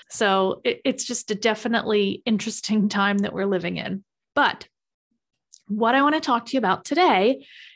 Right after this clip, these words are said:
is, are Facebook groups dying? I have been invited off of Facebook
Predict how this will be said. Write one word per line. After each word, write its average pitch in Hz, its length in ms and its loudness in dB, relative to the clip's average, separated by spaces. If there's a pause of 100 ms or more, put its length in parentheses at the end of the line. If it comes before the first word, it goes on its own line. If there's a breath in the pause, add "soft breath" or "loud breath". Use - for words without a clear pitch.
(160 loud breath)
is, 190 460 2 (200)
are 254 440 2
Facebook 226 480 0
groups 180 380 -4 (160)
dying? 208 600 0 (460 loud breath)
I 220 200 0
have 220 640 0 (180)
been 233 160 4
invited 185 720 0 (540)
off 240 580 2
of 214 180 -2
Facebook 202 600 0